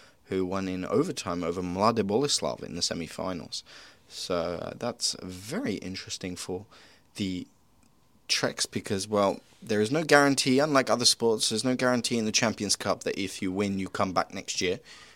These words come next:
You have to also win in your league or in your cup competition, but it looks like for Tatran they are almost re-qualified for next year already. They just need to win in the final against Chodov. Chodov would be very good for them to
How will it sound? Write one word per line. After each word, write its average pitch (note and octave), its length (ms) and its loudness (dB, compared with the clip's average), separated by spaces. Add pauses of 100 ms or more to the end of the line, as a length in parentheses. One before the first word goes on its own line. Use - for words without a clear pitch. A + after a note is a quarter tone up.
(200)
You F#2+ 120 -6
have G2 220 -6
to - 80 -6
also G2 360 -4
win F#2 360 -4
in G2+ 160 -4
your F2+ 120 -6
league F#2+ 380 -2
or F#2+ 100 -4
in F2+ 80 -4
your F2 120 -4
cup - 320 -4 (560)
competition, A#2 840 0
but D#2 220 -2
it G2 120 -2
looks A#2+ 240 -4
like G2 120 -2
for G#2 120 -4
Tatran G2 480 0
they F#2+ 100 -4
are - 100 -4
almost - 680 -4 (560)
re-qualified A2 1040 4 (640)
for - 200 -4
next - 300 -2
year B2+ 100 4
already. D3 500 0
They F#2+ 140 -6
just G2 200 -10
need F#2+ 120 -4
to - 80 -8
win G2+ 220 -2
in F#2+ 120 -2
the F#2+ 80 -4
final G2+ 340 -4
against G2 220 -4
Chodov. G#2+ 380 0 (540)
Chodov F#2 400 0
would G2 220 -8
be F2 280 -4 (400)
very C3+ 300 -4
good G2 200 -8
for - 120 -10
them F2+ 220 -6
to E2+ 260 -10